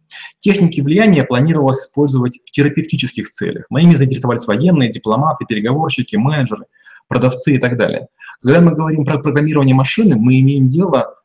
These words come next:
с так называемым алфавитом. Это конечный структурный, м, алфавитно-, э, с-, конечный структурный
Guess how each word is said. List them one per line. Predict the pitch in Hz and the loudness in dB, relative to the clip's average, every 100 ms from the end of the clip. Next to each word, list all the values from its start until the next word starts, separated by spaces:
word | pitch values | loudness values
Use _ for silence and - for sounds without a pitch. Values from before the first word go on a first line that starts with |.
| _ | _
с | - - - | -14 -10 -8
так | 135 | -4
называемым | 143 135 143 139 - | 0 0 2 0 0
алфавитом. | 135 151 147 135 135 - - | -2 0 -2 0 -2 -2 -6
Это | 104 110 | -6 -8
конечный | - 120 143 175 - 135 | -6 -2 2 2 0 -2
структурный, | 127 127 - - 165 156 143 131 135 - _ - | -2 -4 -4 -2 0 0 0 -2 -6 -20 _ -10
м, | 107 107 110 | -6 -6 -2
алфавитно-, | 120 127 131 135 131 120 - | -2 0 2 2 0 -2 0
э, | 107 | -2
с-, | - - - | -2 -16 -8
конечный | - 135 165 131 | 0 0 2 0
структурный | - 117 110 165 156 147 135 | -2 -4 0 0 2 0 -2